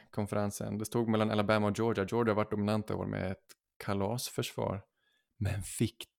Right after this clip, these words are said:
tvålen. Alabama vann matchen. Nick Saban, eh, ska man aldrig sluta lita på och Alabama gick därför upp,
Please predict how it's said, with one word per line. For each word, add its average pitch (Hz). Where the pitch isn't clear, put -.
tvålen. 95
Alabama 110
vann 113
matchen. 117
Nick 113
Saban, 101
eh, 98
ska -
man 101
aldrig 101
sluta 110
lita 107
på -
och 101
Alabama 104
gick 104
därför 104
upp, -